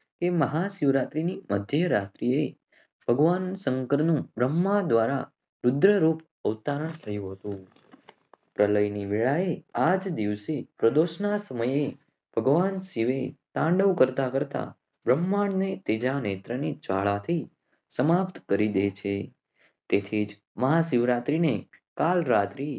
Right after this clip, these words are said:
પણ કહેવામાં આવે છે. તો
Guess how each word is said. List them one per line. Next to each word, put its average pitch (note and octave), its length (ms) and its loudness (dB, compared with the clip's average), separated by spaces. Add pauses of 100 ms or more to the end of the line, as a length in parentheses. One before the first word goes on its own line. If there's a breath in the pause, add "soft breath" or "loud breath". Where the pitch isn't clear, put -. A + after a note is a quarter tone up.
(240)
પણ F3+ 280 -2
કહેવામાં G#2+ 640 0 (120)
આવે G2 300 -2
છે. G#2 240 -4 (1700)
તો G#2+ 80 -6